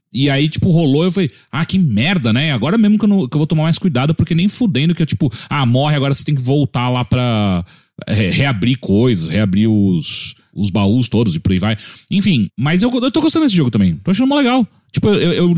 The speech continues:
eu fui ler as críticas no, no Steam, e algumas coisas é meio, tipo, "Ah, gente, é videogame", sabe? Tipo, isso é super normal.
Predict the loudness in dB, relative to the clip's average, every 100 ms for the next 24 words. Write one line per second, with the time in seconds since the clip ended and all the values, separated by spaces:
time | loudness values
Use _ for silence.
0 | 0 0 0 2 2 0 -2 0 -2 0
1 | -2 0 0 2 2 2 2 0 0 0
2 | 0 -2 -14 -20 _ -2 0 2 0 0
3 | 0 0 0 0 -2 -2 -2 -2 _ _
4 | _ _ -8 -4 -2 -2 -2 -2 -2 -2
5 | 0 0 2 2 0 -2 -4 -2 -2 0
6 | -2 -2 -4 -2 0 2 2 2 0